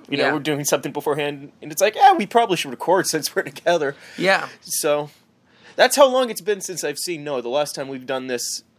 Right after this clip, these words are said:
Speaker 1: in person. Which is
Speaker 2: Was it, was it, what was our last, our last in-person one was at Permanis.
Speaker 1: Yeah, I guess so. And
Speaker 2: I
Speaker 1: that
Speaker 2: guess so.
Speaker 1: was
Speaker 2: Oh, jeez, a while ago.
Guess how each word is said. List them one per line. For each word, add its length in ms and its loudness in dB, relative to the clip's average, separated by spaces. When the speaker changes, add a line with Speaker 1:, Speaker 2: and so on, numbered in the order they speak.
Speaker 1:
in 140 -8
person. 500 -6
Which 240 -8
is 80 -2
Speaker 2:
Was 260 8
it, 220 0
was 200 0
it, 80 -2
what 220 4
was 80 4
our 140 8
last, 440 0
our 120 8
last 320 4
in-person 500 -2
one 240 -2
was 160 -8
at 160 -6
Permanis. 760 -6
Speaker 1:
Yeah, 200 -6
I 80 -6
guess 180 -10
so. 220 -8
And 100 -6
Speaker 2:
I 40 -2
Speaker 1:
that 80 0
Speaker 2:
guess 180 -2
so. 160 0
Speaker 1:
was 340 -8
Speaker 2:
Oh, 200 0
jeez, 320 -12
a 60 -10
while 360 2
ago. 320 -14